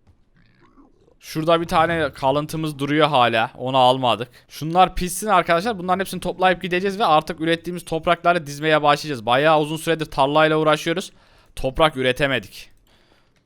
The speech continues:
Kırk tane toprak bambuları yetiştirmek için yetebilir ama şöyle hızlıca orayı fulllemek için de bayağı bir üretmemiz gerekiyor. Biz o zaman bu fırın sayısını şöyle duvarın tepesine kadar artıralım. Aynı anda hepsi de pişirsin arkadaşlar.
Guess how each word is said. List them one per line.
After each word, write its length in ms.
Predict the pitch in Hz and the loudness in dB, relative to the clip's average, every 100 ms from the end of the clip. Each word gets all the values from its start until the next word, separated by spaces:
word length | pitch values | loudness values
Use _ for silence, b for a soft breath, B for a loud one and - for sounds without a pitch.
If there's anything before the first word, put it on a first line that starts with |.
| _ | _
Kırk 300 | - 214 - | -8 -8 -2
tane 280 | 226 220 214 | 0 0 0
toprak 440 | 214 214 233 - | -2 0 -4 -2
bambuları 480 | 156 165 196 208 202 | -2 0 0 0 2
yetiştirmek 480 | 185 185 - 190 185 | -2 -4 -8 -8 -8
için 180 | - 190 | -8 -6
yetebilir 440 | 180 208 185 196 | -4 -2 -2 0
ama 240 | 175 190 | 0 0
şöyle 280 | 180 180 175 | -2 -2 -2
hızlıca 520 | 170 165 175 165 165 - _ _ _ _ _ _ _ _ _ _ | -4 -6 -6 -2 -2 -4 _ _ _ _ _ _ _ _ _ _
orayı 340 | - 131 156 170 | -4 0 2 2
fulllemek 460 | 190 160 165 170 | -2 -4 -4 -4
için 140 | 175 175 | -6 -6
de 120 | 147 | 0
bayağı 340 | 135 151 160 | 2 4 4
bir 60 | 151 | 2
üretmemiz 500 | 147 147 156 156 143 | -2 -2 -4 -6 -4
gerekiyor. 400 | 139 143 139 123 | -2 -2 -4 -8
Biz 140 | 147 | -4
o 80 | 165 | -2
zaman 300 | 180 175 180 - - | 0 0 -2 -6 -10
bu 80 | |
fırın 240 | 151 165 170 | -4 -2 -2
sayısını 460 | 170 165 165 175 | 2 2 2 -4
şöyle 320 | - 170 165 143 | -4 0 0 0
duvarın 380 | 147 156 160 | 2 2 0
tepesine 520 | 156 160 156 151 160 156 | -6 -8 -6 -4 -2 0
kadar 240 | 151 143 | 0 2
artıralım. 540 | 123 131 135 160 151 | 2 2 2 0 0
Aynı 240 | 131 143 151 | 0 2 0
anda 180 | 147 165 | -2 -2
hepsi 280 | 156 - | -4 -4
de 120 | 147 143 | -6 -6
pişirsin 460 | 127 123 127 143 | -10 -10 -10 -2
arkadaşlar. 680 | 127 113 123 120 117 101 | -2 0 -2 -4 -4 -8